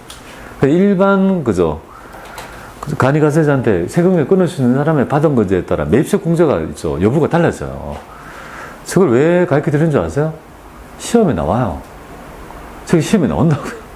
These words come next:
<laughs> 그러니까, 그죠? 이게, 이 법이 바뀌어지면서 왜 세금 계산서 원칙이 되고, 그죠? 여기에 받는 자에 따라 가지고 매입세 공제 될 수도 있고 안 될 수 있다는 거죠. 그래서 이렇게 나와요. 내가 카드를 끊었대요.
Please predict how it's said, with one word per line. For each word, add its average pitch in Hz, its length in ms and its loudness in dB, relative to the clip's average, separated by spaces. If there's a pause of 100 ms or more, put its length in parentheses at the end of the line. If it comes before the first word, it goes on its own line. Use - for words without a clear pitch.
(220)
<laughs> - 440 -18
그러니까, 117 960 2
그죠? 104 340 2
이게, 147 200 2 (500)
이 131 40 4
법이 160 300 2
바뀌어지면서 151 640 0
왜 147 340 2
세금 185 300 2
계산서 151 320 0
원칙이 123 380 2
되고, 87 640 0 (1000)
그죠? 117 240 2
여기에 131 320 4
받는 139 480 2
자에 135 320 2
따라 139 240 2
가지고 87 280 0
매입세 104 280 2
공제 131 260 0
될 165 140 2
수도 156 240 0
있고 151 160 -2
안 78 160 -4
될 131 120 2
수 135 180 -2
있다는 82 360 -2
거죠. 73 240 -6 (760)
그래서 151 200 2
이렇게 156 240 4
나와요. 87 320 0
내가 117 220 2
카드를 180 320 0
끊었대요. 82 420 0